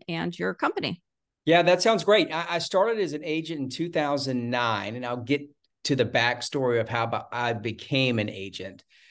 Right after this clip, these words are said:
Speaker 2: But I was
Speaker 1: Mm-hmm.
Speaker 2: working for another brokerage and everything was going great. I was, um, you know, still the number one agent in Atlanta,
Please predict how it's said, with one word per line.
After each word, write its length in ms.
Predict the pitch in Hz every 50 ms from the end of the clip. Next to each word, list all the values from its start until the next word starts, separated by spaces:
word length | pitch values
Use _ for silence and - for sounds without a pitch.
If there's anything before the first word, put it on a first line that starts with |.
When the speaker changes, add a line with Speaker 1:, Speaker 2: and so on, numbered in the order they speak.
| _ _ _ _ _ _ -
Speaker 2:
But 160 | 165 175 170
I 80 | 160 165
was 140 | 170 165
Speaker 1:
Mm-hmm. 80 | 135 170
Speaker 2:
working 280 | 190 190 - - - -
for 140 | 214 202
another 540 | 185 170 160 156 156 156 165 165 165 160 151 156 -
brokerage 640 | 147 135 123 139 143 139 139 180 175 190 208 202 -
and 220 | 131 117 110 107
everything 340 | 127 127 143 165 165 165 151
was 160 | 147 143 135
going 320 | 139 139 135 143 147 147 135
great. 540 | - 120 113 113 120 143 147 160 147 - -
I 140 | 127 123
was, 380 | 123 117 120 120 117 113 113 127
um, 680 | 123 117 113 110 113 110 107 104 107 107 98 85 - - _ _ _ -
you 100 | - 151
know, 160 | 127 120 120 120
still 300 | 120 - - 139 135 135
the 80 | 135
number 260 | 127 123 120 120 131
one 240 | 131 127 127 123 123
agent 440 | 117 120 131 127 131 139 131 - -
in 120 | - 123 123
Atlanta, 800 | 131 123 117 123 123 120 113 113 113 113 107 107 113 123 131